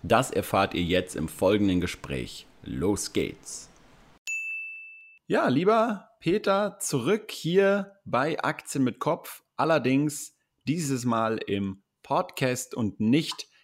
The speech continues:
im Video. Herzlich willkommen zurück, Peter. Hast du schon mal bei einem Podcast mitgemacht?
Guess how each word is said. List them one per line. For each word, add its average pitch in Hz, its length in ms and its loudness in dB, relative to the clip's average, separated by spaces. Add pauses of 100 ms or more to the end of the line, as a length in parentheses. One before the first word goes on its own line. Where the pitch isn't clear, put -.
(160)
im 123 300 4
Video. 139 580 2 (440)
Herzlich 160 360 -2
willkommen 151 320 2
zurück, 147 320 -2
Peter. 170 300 0
Hast 143 160 -2
du - 20 -4
schon 160 160 0
mal 160 100 4
bei 131 100 2
einem 131 180 4
Podcast 143 520 -2
mitgemacht? 269 680 -2